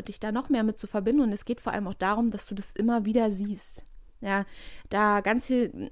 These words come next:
auch einfach mit Visualisierung arbeitest, ähm, und das einfach so ein Support ist für diese Intention, die du schon gesetzt hast und dich immer wieder daran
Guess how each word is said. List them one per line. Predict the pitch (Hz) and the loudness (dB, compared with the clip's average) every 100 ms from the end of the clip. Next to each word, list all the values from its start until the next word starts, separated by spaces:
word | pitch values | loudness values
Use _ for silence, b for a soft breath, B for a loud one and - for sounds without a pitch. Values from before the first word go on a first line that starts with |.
| - | -6
auch | 202 - | -6 -4
einfach | 196 196 | -4 0
mit | 220 196 | 0 0
Visualisierung | 208 214 196 196 202 294 196 | 2 4 2 2 4 4 2
arbeitest, | 160 170 180 180 262 - - B B B B B - | 0 0 0 0 -2 -2 -8 B B B B B -4
ähm, | 208 196 - - | 0 0 -2 -4
und | 196 208 | -4 -2
das | 220 - | -4 -4
einfach | 214 214 | -4 -4
so | - | -2
ein | 208 | -2
Support | 202 - 185 - 220 294 - | 0 -2 -4 -2 0 0 -2
ist | - 302 - | -6 -6 -2
für | 214 | 0
diese | 214 196 | 0 -2
Intention, | 202 226 214 - 226 240 | -2 -4 -4 0 4 4
die | 220 | 4
du | 202 | 0
schon | - 202 | -2 -2
gesetzt | 202 190 202 - - | -2 0 -2 -4 -8
hast | 185 185 - - - - - - - - - - | -6 -4 -8 -12 -20 -20 -20 -18 -18 -18 -14 -4
und | 208 | -2
dich | 196 208 | 0 2
immer | 220 208 | 2 4
wieder | 202 190 | 2 2
daran | 185 180 190 | 0 -2 -4